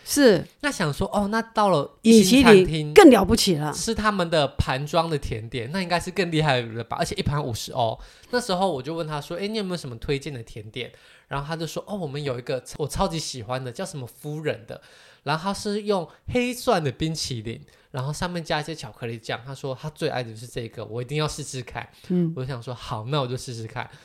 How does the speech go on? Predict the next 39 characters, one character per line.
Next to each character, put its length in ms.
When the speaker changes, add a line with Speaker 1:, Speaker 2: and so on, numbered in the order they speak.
Speaker 2:
就 180
来 200
的 80
时 180
候， 420
它 140
就 80
是 120
一 120
球 420
用 160
汤 220
匙 220
挖 180
的 180
冰 300
淇 260
淋， 240
椭 180
圆 120
形 140
的 100
冰 180
淇 200
淋， 100
上 240
面 260
淋 260
着 240
浓 320
浓 240
的 220
黑 180
色 140
的 80
巧 160
克 140
力 180
酱， 260